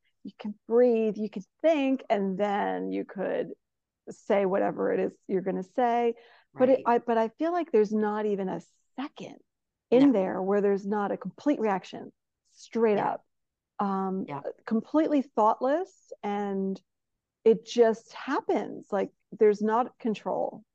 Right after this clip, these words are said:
Speaker 1: o-,
Speaker 2: No.
Speaker 1: over that.
Speaker 2: No. And, you know, actually, even with Victor, if he thinks it, I mean, one of the things that drew me to him is he is
Speaker 1: Mm-hmm.
Speaker 2: one million percent authentic.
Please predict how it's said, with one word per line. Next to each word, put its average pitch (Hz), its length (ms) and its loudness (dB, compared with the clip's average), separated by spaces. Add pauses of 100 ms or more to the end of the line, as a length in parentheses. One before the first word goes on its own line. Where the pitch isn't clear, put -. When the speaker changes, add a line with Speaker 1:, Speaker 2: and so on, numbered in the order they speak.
(100)
Speaker 1:
o-, 190 120 -2 (100)
Speaker 2:
No. 190 80 0
Speaker 1:
over 180 180 -2
that. - 360 -6 (360)
Speaker 2:
No. 226 320 -2 (460)
And, 240 220 2
you 254 160 -2
know, 285 200 2
actually, 247 540 -2
even 269 280 -4
with 277 120 -8
Victor, 220 540 0
if 180 160 0
he 240 180 -4
thinks 247 340 0
it, 156 280 2 (380)
I - 100 4
mean, 226 260 2
one 262 160 4
of 302 100 -4
the 254 60 -2
things 214 280 -6
that 190 180 -2
drew 196 220 -2
me 185 180 -2
to - 120 -12
him 147 400 -6
is 160 140 -10
he 202 280 -2
is 185 140 -2
Speaker 1:
Mm-hmm. 208 140 -18 (240)
Speaker 2:
one 220 320 2
million 185 320 -2
percent 165 560 -6
authentic. 147 600 -4